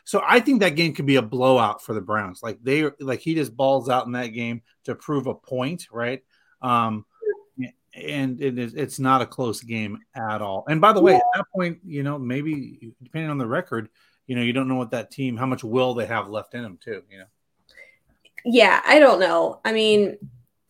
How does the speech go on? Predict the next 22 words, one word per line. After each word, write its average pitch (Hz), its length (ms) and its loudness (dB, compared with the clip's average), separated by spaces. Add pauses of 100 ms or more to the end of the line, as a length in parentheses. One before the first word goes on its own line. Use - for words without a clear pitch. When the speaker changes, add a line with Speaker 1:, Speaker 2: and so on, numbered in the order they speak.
(1120)
Speaker 2:
it, 254 140 2 (360)
I, 269 240 10
I - 20 6
think 277 180 4
the 240 60 -6
Texans 226 420 2
are 196 80 0
just 208 180 -6
really 196 220 6
bad. 196 400 6 (360)
So 233 220 4
it's 220 120 2
hard 214 340 6
to 226 120 -6
say 196 420 2
that, 170 300 2 (160)
you 185 140 -2
know, - 160 -2
that's - 180 -2
gonna 202 180 -2
be 185 220 0
any, 180 420 -2